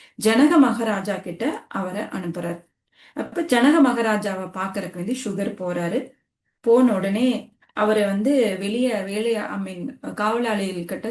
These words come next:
சொல்றாரு, "இந்த மாதிரி நான் வந்து ஜனக மகாராஜாவை பார்க்க வேண்டி வந்திருக்கேன்னு" சொல்றாரு. சொன்ன உடனே இவர் வந்து, ஜனகர் வந்து உடனே அவரை வந்து உள்ள விடல. என்ன சொல்றாருன்னா, "அவரை காத்திருங்க, காத்ததுக்கு அப்புறம், காத்திருக்க சொல்லுங்க, நான் வந்து அப்புறமா அவரை வந்து சந்திக்கிறேன்னு சொல்லிருங்க" அப்படின்னு அவர்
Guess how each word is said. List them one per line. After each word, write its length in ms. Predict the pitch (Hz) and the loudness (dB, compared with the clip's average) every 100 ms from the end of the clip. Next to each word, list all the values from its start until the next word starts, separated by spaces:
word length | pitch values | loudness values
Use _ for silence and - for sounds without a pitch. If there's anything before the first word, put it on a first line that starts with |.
| 226 | -6
சொல்றாரு, 500 | 175 165 175 220 - | -6 -4 -6 -8 -6
"இந்த 180 | 214 180 | -6 -6
மாதிரி 280 | 180 196 233 | -6 -4 -2
நான் 160 | 202 | -2
வந்து 220 | 185 196 254 | -2 -2 -2
ஜனக 320 | 190 196 208 | -2 -2 -2
மகாராஜாவை 640 | 196 185 185 185 180 175 | -2 -2 -4 -4 -2 -2
பார்க்க 340 | 170 180 185 190 | -2 -4 -2 -4
வேண்டி 260 | 175 190 | -2 -2
வந்திருக்கேன்னு" 520 | 196 170 180 - 302 - | 0 0 -2 -2 -2 -2
சொல்றாரு. 480 | - - - 269 - - - _ _ - | -2 -2 -4 -6 -12 -20 -20 _ _ -4
சொன்ன 340 | - 247 277 | 4 8 8
உடனே 360 | 226 247 262 - | 6 4 2 0
இவர் 260 | 220 220 | 2 2
வந்து, 200 | 208 214 | 2 -2
ஜனகர் 420 | 233 196 214 233 | -2 -2 -2 -2
வந்து 240 | 208 202 220 | -4 -4 -6
உடனே 340 | 202 220 240 | -4 -4 -2
அவரை 240 | 233 196 190 | -4 -4 -6
வந்து 220 | 196 196 | -6 -6
உள்ள 220 | 190 190 | -4 -4
விடல. 400 | 175 180 185 - _ _ _ - | -4 -4 -6 -10 _ _ _ -6
என்ன 200 | 196 233 | -2 0
சொல்றாருன்னா, 400 | 233 202 190 208 | 0 -2 -2 0
"அவரை 280 | 285 208 175 | 2 2 0
காத்திருங்க, 600 | 202 214 214 226 190 185 170 - _ - 208 | 0 0 2 0 0 -4 -8 -12 _ -6 0
காத்ததுக்கு 400 | 240 285 254 226 | 2 4 4 2
அப்புறம், 280 | 208 - | -2 -4
காத்திருக்க 460 | - 214 240 254 247 | -6 -4 -2 -2 -2
சொல்லுங்க, 500 | 220 190 180 220 - | -4 -8 -6 -6 -4
நான் 280 | 254 208 190 | -4 -2 -2
வந்து 300 | 196 214 330 | -2 0 0
அப்புறமா 520 | - 190 214 220 240 | -2 -4 -4 -2 -2
அவரை 180 | 214 196 | -2 -2
வந்து 180 | 190 214 202 | -2 -4 -4
சந்திக்கிறேன்னு 500 | 196 208 - 185 208 | -4 -4 -4 -4 -2
சொல்லிருங்க" 560 | 185 180 175 175 175 - | -2 -4 -4 -2 -4 -4
அப்படின்னு 360 | - 165 175 220 | -6 -4 -4 -2
அவர் 220 | 196 | -4